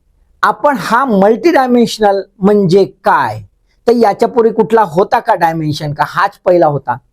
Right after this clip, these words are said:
ते पाहून घेऊया. त्याच्यानंतर हा जो आहे, याला बनवला कोण, डेव्हलप तर कोण केला असेल, तो कोण पब्लिश करते बाबा, ते बी पाहावं लागेल. प्रश्न असेच विचारतात ना.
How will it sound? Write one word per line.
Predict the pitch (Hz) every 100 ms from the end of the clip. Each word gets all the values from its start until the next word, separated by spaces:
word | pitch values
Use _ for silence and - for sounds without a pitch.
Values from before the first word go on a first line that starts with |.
| -
ते |
पाहून | 147 147 143 139
घेऊया. | 131 127 123 _ _ _ _ _ -
त्याच्यानंतर | 233 240 285 277 254 233 233 226 233 233 - _ _ _ _ _ _ _
हा | - - 214
जो | 233 240
आहे, | 214 170 160
याला | 190 220
बनवला | 170 113 156 147 147 143
कोण, | - 135 131 - _ _ _ _ _ -
डेव्हलप | 127 147 156 156
तर |
कोण | - 165
केला | 156 165 156
असेल, | 151 - _ _ _ _ _ -
तो | 185 175 170 - _ _
कोण | - 269
पब्लिश | 262 254 226 240
करते | - 240 -
बाबा, | 226 202 202 208 196 _ _ _ -
ते |
बी | 196 202
पाहावं | 196 151 143
लागेल. | 131 127 139
प्रश्न | 262 254 285
असेच | 254 262 262
विचारतात | 254 240 233 233
ना. | 269